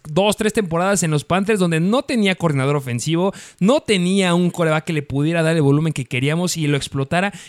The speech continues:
Y al fin le dieron la oportunidad a D J Moore y demostró lo que nos demostró en el primer partido de pretemporada, que es un velocista y que se puede escapar a touchdown.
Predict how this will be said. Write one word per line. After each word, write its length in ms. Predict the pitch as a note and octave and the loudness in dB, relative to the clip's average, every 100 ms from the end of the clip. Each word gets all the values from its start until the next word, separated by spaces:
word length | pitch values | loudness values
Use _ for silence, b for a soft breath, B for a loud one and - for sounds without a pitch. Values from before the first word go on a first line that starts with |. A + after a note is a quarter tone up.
| B | B
Y 140 | F#3+ | 2
al 160 | G3 G3+ | 2 0
fin 400 | - C4+ E4 - | 0 0 0 -4
le 220 | F3+ F#3+ | -2 0
dieron 260 | F#3+ A#3 C4+ | 2 0 0
la 60 | A#3 | -2
oportunidad 400 | E3 D3 F#3+ G3+ | -4 -4 -2 0
a 40 | |
D 100 | G3+ | 0
J 140 | G3 F3+ | 0 0
Moore 260 | F3+ A#3 - | 2 0 0
y 140 | F#3+ | 2
demostró 400 | F#3+ F#3+ G3 A#3 | 2 2 0 2
lo 100 | D4 | 0
que 80 | C4 | 0
nos 140 | F#3+ | 2
demostró 260 | F3 E3+ G#3+ | 2 0 -2
en 60 | |
el 40 | A#3 | -2
primer 220 | G3+ G#3 | -2 -2
partido 300 | B3 A#3+ A#3+ | -2 0 0
de 20 | |
pretemporada, 640 | G#3 E3+ D#3 D#3+ F#3+ F#3 C#3 B B | 0 0 0 0 0 0 -2 B B
que 120 | B3 | -4
es 100 | B3 | -2
un 100 | C4+ | 0
velocista 400 | C4+ G3+ G3+ G3 | 0 0 0 -2
y 60 | B3+ | -4
que 80 | - | -6
se 100 | D#3 | -4
puede 140 | - | -4
escapar 300 | - D3 E3+ | -6 -6 -10
a 40 | |
touchdown. 460 | D#3+ D#3+ - D3+ B2 | -8 -8 -6 -8 -8